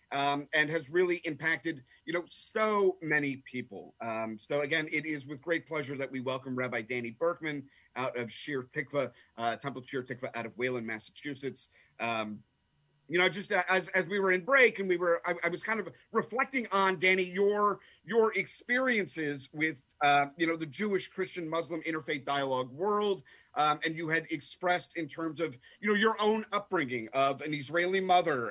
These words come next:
and, uh, you know, a British father and, you know, those, those influences of both, um, of both different cultures and different places and how it really impacted your personal journey. You know, I'm, I'm actually reminded years ago,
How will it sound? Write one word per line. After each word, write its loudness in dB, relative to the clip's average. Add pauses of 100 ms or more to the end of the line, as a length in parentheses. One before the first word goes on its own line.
and, 2
uh, 4
you -2
know, 2
a 0
British -2
father 0
and, -4 (240)
you -10
know, 4
those, 4 (240)
those 4
influences 2
of -2
both, 4
um, 2 (340)
of 2
both 4 (560)
different 2 (140)
cultures -4
and -4
different -6
places -8 (300)
and -6
how -4
it -10
really -4
impacted -4
your -8
personal -6
journey. -12 (360)
You -4
know, 0
I'm, 0
I'm -2
actually -6
reminded -2
years -4
ago, -6